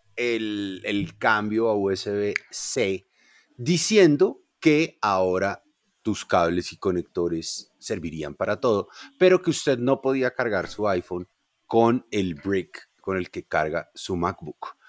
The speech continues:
Eh, yo creo que eso es mentira, pero quería validar. Usted acaba de decir una cosa de los, las pilas agradecen la carga lenta. Quería preguntarle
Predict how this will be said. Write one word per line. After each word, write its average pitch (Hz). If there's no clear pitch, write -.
Eh, 80
yo 85
creo -
que -
eso 95
es 82
mentira, 90
pero -
quería 80
validar. 117
Usted 120
acaba 151
de 151
decir 110
una 110
cosa 123
de 123
los, 92
las -
pilas 117
agradecen 101
la 113
carga 92
lenta. 104
Quería 85
preguntarle 95